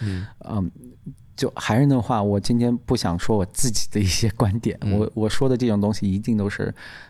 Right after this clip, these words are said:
Speaker 2: 呃，就是我看的一些 study。对，那，那这样的话，理论上是不是我们可以开窗通风，然后降低这个屋子里面的这个病毒量？然后那这样的话，即便你可能 positive 了，你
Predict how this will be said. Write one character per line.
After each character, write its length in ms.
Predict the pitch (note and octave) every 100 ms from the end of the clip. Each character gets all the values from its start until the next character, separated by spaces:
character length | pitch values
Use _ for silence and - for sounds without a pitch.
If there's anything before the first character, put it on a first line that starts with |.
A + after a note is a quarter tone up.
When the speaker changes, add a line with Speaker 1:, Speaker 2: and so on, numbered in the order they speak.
| -
Speaker 2:
呃， 280 | - G2 F#2 G#2+
就 100 | G#2
是 80 |
我 100 | G2
看 200 | F2+ A2+
的 40 | G2
一 60 |
些 100 | F#2+ -
study。 320 | - G2 - - - - - - -
对， 220 | A#2+ F2+ - -
那， 160 | C#3+ -
那 160 | D3 D3
这 100 | D3+
样 120 | C3+
的 40 |
话， 120 | A#2+ A#2+
理 160 | G2+
论 160 | G2+ A#2
上 160 | B2
是 80 | A2
不 60 | A2
是 60 |
我 120 | A#2 F#2
们 100 | G#2
可 140 | A2
以 20 |
开 160 | G#2+ A2+
窗 160 | A2
通 180 | G#2+ A2+
风， 200 | A2 A2
然 120 | G#2
后 120 | F#2 A2
降 240 | A2+ G#2
低 160 | G#2+ G#2
这 120 | A2
个 80 | G#2
屋 200 | A2 A#2
子 120 | A2+
里 120 | F#2+
面 200 | F2 F#2
的 220 | G2 G2
这 180 | F#2 G2+
个 120 | F#2+
病 240 | - A2+ G2
毒 400 | F#2 F#2 F#2+ -
量？ 280 | B2 A2 F#2+ - - -
然 140 | G#2+ G2+
后 340 | A2+ F#2+ F#2
那 140 | G#2+ G2+
这 100 | A2+
样 120 | G#2
的 40 |
话， 140 | G2 G#2
即 160 | -
便 180 | G2+ D#3+
你 120 | G#2
可 160 | - F#2+
能 100 | G2+
positive 500 | - C#3 - G#2+ G#2+
了， 160 | - - - - - - - - - - - - - -
你 340 | G#2 F2+ F2